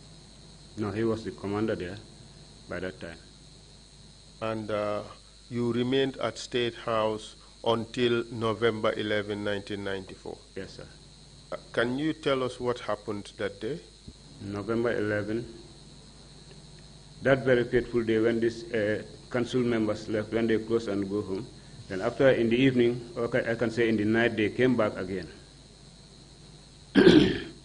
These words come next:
Speaker 2: Which, which council members came back?
Speaker 1: Council members, that's Sana Sabali, Edward Singate, Sadibu Haidara, and Yankuba Toure.
Speaker 2: Did you see them when they arrived?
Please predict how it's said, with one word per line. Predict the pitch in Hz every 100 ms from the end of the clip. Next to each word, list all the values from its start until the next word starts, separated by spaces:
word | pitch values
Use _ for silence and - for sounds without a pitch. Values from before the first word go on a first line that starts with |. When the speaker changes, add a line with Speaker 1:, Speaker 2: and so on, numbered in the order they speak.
| - - -
Speaker 2:
Which, | 131 131 -
which | 131 131
council | - 120 117 123
members | 113 117 113 107 -
came | 110 107 107
back? | 120
Speaker 1:
Council | 131 135
members, | 123 113 104 98
that's | 104 104
Sana | - 113 113
Sabali, | 110 107 98 95 95 95 95 - - -
Edward | 101 101 107
Singate, | - 104 101 98 92
Sadibu | - 101 98 95
Haidara, | 92 95 95 90
and | 90
Yankuba | 90 87 87 90
Toure. | - 92 80 - - - - - - - - - - - - - - - - -
Speaker 2:
Did | 117
you | 120 123
see | 117 139
them | 127 123 117
when | 117 113
they | 110
arrived? | 101 98 147 -